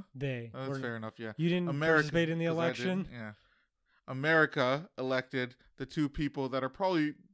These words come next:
Speaker 2: responsible for more black incarceration than almost anyone else in America.
Speaker 1: Yeah.
Speaker 2: They're, like, the top point zero zero one percent for black incarceration responsibility. <laughs>
Speaker 1: Better than Trump, apparently.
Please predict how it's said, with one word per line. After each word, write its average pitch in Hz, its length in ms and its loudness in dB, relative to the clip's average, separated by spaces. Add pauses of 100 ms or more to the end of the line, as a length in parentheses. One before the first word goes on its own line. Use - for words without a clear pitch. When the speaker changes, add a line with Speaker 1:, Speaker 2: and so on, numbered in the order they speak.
(120)
Speaker 2:
responsible 147 560 -2
for 139 180 -2
more 131 220 4
black 131 320 2
incarceration 135 680 -2
than 131 80 -12 (140)
almost 147 420 2
anyone 131 300 -2
else 131 200 -2
in 131 80 -6
America. 120 500 0
Speaker 1:
Yeah. - 60 -20 (180)
Speaker 2:
They're, 196 180 6
like, 185 180 6
the 147 60 -6
top 143 420 2
point 147 380 -2
zero 135 300 0
zero 131 260 2
one 131 260 2
percent 135 500 -2 (280)
for 135 380 4 (260)
black 143 280 4
incarceration 139 680 0
responsibility. 127 880 -2
<laughs> - 80 -14
Speaker 1:
Better 165 220 6
than 185 160 4
Trump, 214 280 4
apparently. 160 580 0